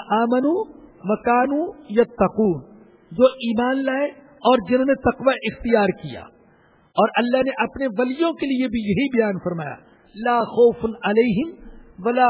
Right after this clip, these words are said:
هم یحزنون، نہ ان کے لیے خوف ہوگا اور نہ وہ غمگین ہوں گے۔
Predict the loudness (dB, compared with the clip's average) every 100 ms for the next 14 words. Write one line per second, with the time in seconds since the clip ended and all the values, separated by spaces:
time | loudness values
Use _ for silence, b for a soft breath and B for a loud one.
0 | 2 -2 -4 -6 -6 -4 0 2 0 -2
1 | B B B -6 0 0 0 -2 -2 -6
2 | -4 -2 -2 0 2 2 4 4 4 -2
3 | -6 B B B -2 -2 0 -2 2 4
4 | 4 2 -18 -20 -16 0 0 0 -2 -4
5 | -2 -6 -12 -18 -20